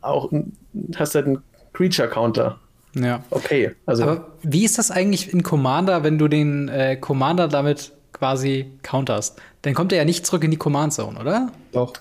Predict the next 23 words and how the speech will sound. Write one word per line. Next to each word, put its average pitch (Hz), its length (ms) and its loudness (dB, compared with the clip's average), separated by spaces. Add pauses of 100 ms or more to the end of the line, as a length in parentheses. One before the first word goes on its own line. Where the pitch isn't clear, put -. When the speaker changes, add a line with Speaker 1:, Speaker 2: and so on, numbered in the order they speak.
(140)
Speaker 3:
mittlerweile 131 480 2
Speaker 1:
Du 160 60 4
kannst 165 260 2
Speaker 3:
schon. - 40 2
Speaker 1:
das, 143 380 0
du 143 120 2
kannst 151 300 0
immer, 175 260 4
wenn 170 100 2
der 160 80 2
Commander 147 460 2
die 123 280 2
Zone 170 360 2
wechselt, 165 340 0
kannst 151 260 0
du 156 60 4
sagen, 139 400 2
wo 131 100 4
er 123 60 2
hinkommt. 120 500 0
Speaker 2:
Ach 127 120 -4
so, 113 280 -6
okay. 110 280 -12